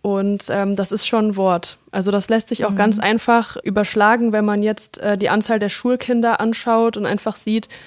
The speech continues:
Speaker 1: wie viele Personen gehen in Rente, wie viele Personen treten in den Arbeitsmarkt neu ein. Das geht sich einfach nicht aus.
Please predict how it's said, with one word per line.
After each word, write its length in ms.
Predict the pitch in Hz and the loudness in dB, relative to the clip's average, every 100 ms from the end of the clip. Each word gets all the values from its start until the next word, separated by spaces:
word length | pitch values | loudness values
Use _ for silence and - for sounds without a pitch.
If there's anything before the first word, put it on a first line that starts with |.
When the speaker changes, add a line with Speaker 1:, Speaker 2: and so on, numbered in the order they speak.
| - - | -20 -10
Speaker 1:
wie 80 | 202 | -4
viele 160 | - 226 | 0 0
Personen 640 | 214 202 214 220 220 208 | 0 2 2 4 2 0
gehen 160 | 214 202 | 0 2
in 140 | 202 | 2
Rente, 420 | 196 214 220 226 | 2 2 2 0
wie 80 | 214 | 0
viele 160 | - 220 | -2 -2
Personen 480 | 214 202 214 214 | -2 -2 2 0
treten 340 | 202 - 220 214 | 0 0 0 2
in 60 | |
den 120 | 208 - | 0 0
Arbeitsmarkt 560 | 196 202 - 196 - | 0 0 0 -2 0
neu 260 | 202 196 196 | 0 2 2
ein. 440 | 185 190 220 233 - - - - - | 2 2 2 0 -2 -18 -20 -12 -4
Das 200 | 190 - | -4 0
geht 200 | 208 - | -2 -2
sich 200 | 208 - | -4 -2
einfach 440 | 190 208 190 - - | -4 -4 -6 -8 -4
nicht 460 | 196 202 233 - - | 2 2 0 -2 0
aus. 480 | 185 240 359 - | 2 2 0 -8